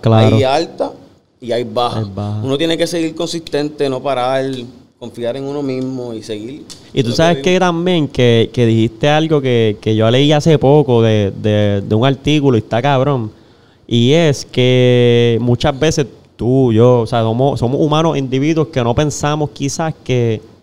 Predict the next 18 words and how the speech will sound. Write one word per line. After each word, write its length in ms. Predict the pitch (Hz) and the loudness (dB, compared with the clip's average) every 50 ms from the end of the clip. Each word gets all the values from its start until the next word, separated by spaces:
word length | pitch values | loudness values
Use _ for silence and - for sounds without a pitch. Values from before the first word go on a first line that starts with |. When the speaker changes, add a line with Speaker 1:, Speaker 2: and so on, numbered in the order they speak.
| _ _ _ _ - | _ _ _ _ -4
Speaker 1:
detrás 440 | 107 117 107 - 117 110 107 107 | 0 0 2 2 2 0 0 0
de 140 | 110 143 143 | 0 0 0
toda 180 | 139 135 147 147 | 0 0 -2 -2
una 200 | 151 151 147 143 | -2 -2 -2 -2
red 160 | 131 139 147 | -2 -2 -2
social 420 | 147 - 160 147 - 147 143 156 | -2 0 0 0 0 0 0 0
hay 100 | 156 139 131 | 2 2 2
un, 140 | 131 135 135 | 2 0 0
hay 120 | - 113 110 | 0 0 2
una 160 | 110 117 123 | 2 2 2
computadora 680 | 127 143 143 135 156 151 143 131 110 98 104 139 165 160 | 0 0 -2 -2 -2 -2 -2 -2 0 2 2 2 4 4
bregando, 560 | 147 127 117 107 101 113 151 175 147 110 101 | 4 4 4 2 2 2 0 0 0 -2 -2
hay 140 | 110 107 110 | 0 2 2
un 100 | 110 120 | 4 4
algoritmo. 640 | 131 143 139 147 127 101 110 143 160 151 120 101 - - _ _ _ _ _ _ _ | 4 4 4 4 4 4 4 2 2 0 -2 -2 -4 -6 _ _ _ _ _ _ _
Y 80 | - 110 | 0 0
en 100 | 104 107 | 2 4
verdad 480 | 107 101 98 98 127 160 160 135 120 | 4 4 4 4 4 4 2 2 0